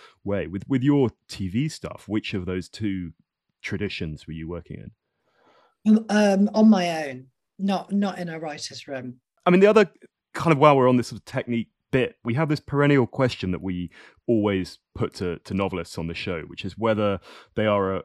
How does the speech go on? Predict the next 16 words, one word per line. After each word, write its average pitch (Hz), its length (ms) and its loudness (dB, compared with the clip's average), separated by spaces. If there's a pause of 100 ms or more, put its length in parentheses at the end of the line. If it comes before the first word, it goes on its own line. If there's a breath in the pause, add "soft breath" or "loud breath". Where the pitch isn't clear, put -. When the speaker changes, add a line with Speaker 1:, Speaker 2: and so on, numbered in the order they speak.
Speaker 1:
a 107 60 -6
plotter - 440 -6
or 92 200 -6
a 90 40 -6
plunger. 107 560 -6
That's 123 200 -12
the - 60 -16
kind 101 120 -8
of 85 60 -12
terminology 87 580 -10
that 85 120 -14
we've, 80 280 -12 (160)
we've 95 180 -8
stumbled 90 300 -6
upon. 82 180 -12
So 90 160 -10